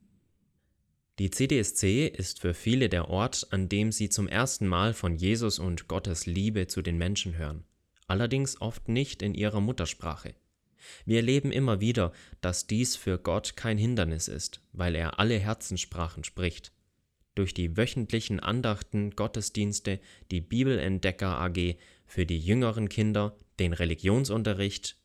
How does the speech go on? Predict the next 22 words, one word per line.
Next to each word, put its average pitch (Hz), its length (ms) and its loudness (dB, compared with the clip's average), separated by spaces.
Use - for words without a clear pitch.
persönliche 104 540 2
Gespräche 95 640 -4
oder 120 280 2
ein 101 200 2
Bibelkennerlernkreis 101 1400 0
für - 140 -6
Eltern, 104 500 0
der 85 180 2
mehrsprachig 90 680 0
stattfindet, 98 680 -2
begegnet 120 520 0
Gott - 380 0
den 92 140 4
Menschen 107 400 0
an 90 240 0
der 92 220 0
C 82 200 -2
D 87 120 0
S 85 200 0
C 85 160 -2
ganz 87 380 -2
individuell. 80 760 -2